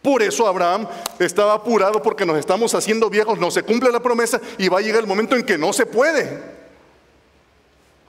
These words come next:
Pero Dios se presenta cuando no se puede. Y le dice, "Te vas a circuncidar para que te acuerdes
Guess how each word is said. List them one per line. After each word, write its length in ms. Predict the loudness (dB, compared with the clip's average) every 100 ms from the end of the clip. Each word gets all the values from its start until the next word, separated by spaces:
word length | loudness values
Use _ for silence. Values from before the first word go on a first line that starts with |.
| _ _ _ _ _ _
Pero 160 | -4
Dios 220 | 0 0 0
se 100 | -2
presenta 360 | -2 -2 -2
cuando 260 | -2 -2 -2
no 60 |
se 120 | -2 -4
puede. 280 | -6 -8 -10 -20 _ _ _ _ _ _ _ _ _ _ _ _ _ _ -6
Y 60 |
le 80 | -4
dice, 180 | -2 -2
"Te 80 | 0
vas 140 | 0
a 40 |
circuncidar 520 | -2 -4 -6 -6 -6 -6 -14 -20 _ _ _ _ _ _ _ _ _ _ _ _ _ _ _ _ _ _ _ _ _
para 260 | -6 -6 -8
que 200 | -8 -6
te 160 | -6
acuerdes 760 | -6 -4 -2 -2 -6 -10 -12